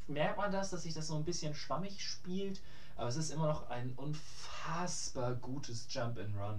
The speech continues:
mit einer angenehmen Story, mit witzigen Figuren und, ähm,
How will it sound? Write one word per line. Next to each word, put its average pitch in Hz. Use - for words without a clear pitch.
mit 113
einer 104
angenehmen 262
Story, 214
mit 143
witzigen 190
Figuren 180
und, 131
ähm, 117